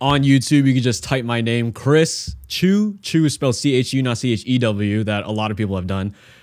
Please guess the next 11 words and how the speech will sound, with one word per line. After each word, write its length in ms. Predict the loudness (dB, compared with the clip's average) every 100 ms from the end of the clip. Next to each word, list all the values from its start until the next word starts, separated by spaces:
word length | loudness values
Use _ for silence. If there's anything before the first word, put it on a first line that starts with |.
| _ _
Um, 440 | -4 -2 -2 -4 -4
you 120 | -2
can 100 | -2
find 320 | -2 -2 0 0
me 140 | 0
on 220 | 0 -2
Instagram 480 | -2 -4 -2 -2 -2
at 100 | -4
Who's 360 | 2 4 4 2
Chris 280 | -2 -4 -4
Chew. 400 | -2 0 -2